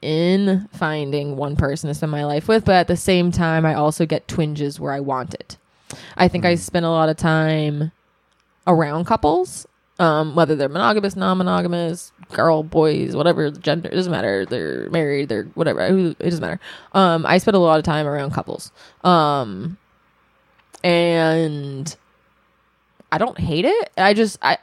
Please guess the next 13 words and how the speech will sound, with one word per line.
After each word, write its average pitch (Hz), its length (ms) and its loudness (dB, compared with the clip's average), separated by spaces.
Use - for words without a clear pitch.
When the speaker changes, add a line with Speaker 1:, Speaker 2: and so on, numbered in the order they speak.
Speaker 1:
I, - 80 -2
I, 202 200 2
I 240 40 2
hate 320 120 2
to - 60 -12
say 185 140 4
this, 180 340 4
my 175 140 2
parents' 202 460 0
marriage 147 720 -4
fucked - 260 -4
me 110 140 -10
up, - 220 -16